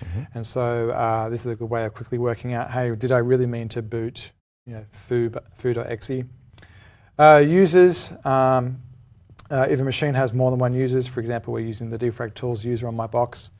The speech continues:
Speaker 2: uh, and also my local accounts logged in. Uh, you, this person's currently, uh, just,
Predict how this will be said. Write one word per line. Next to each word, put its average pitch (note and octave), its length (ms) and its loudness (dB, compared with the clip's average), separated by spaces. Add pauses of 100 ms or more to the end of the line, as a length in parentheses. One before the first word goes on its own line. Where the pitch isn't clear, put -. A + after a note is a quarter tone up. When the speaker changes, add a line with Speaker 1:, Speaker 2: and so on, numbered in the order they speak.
(440)
Speaker 2:
uh, A#2+ 380 0 (320)
and B2 120 -6
also B2 280 -4
my A#2+ 140 -2
local A#2 360 -4 (180)
accounts C3 440 -10
logged A#2+ 220 -4
in. B2 240 -2 (440)
Uh, A#2+ 360 4
you, C#3+ 140 -4 (100)
this C#3+ 220 -4
person's C3 340 0
currently, B2+ 440 -4 (400)
uh, A#2 220 -8
just, - 280 -4